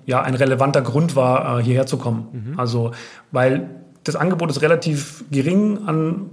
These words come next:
Speaker 1: interessanten Teilzeitstellen
Speaker 2: Mhm.
Speaker 1: und ja, das wird halt hier geboten
Speaker 2: Mhm.
Speaker 1: und, ähm, hat familiären, persönlichen Bezug, ähm,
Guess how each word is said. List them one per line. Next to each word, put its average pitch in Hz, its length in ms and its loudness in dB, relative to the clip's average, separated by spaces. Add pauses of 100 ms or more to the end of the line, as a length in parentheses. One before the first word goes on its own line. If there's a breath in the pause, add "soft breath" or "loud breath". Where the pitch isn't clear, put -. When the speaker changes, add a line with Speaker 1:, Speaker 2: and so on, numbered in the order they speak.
(120)
Speaker 1:
interessanten 151 420 -2
Teilzeitstellen 165 680 2
Speaker 2:
Mhm. 139 760 -10
Speaker 1:
und 139 480 0 (320)
ja, 131 320 2
das - 160 -4 (460)
wird 147 120 0
halt 147 120 2
hier 160 100 0
geboten 170 480 2
Speaker 2:
Mhm. 196 80 -2 (300 loud breath)
Speaker 1:
und, 156 420 2
ähm, 139 480 2 (240)
hat 151 300 -4
familiären, 147 880 2
persönlichen 139 480 2
Bezug, 139 560 0
ähm, 127 460 0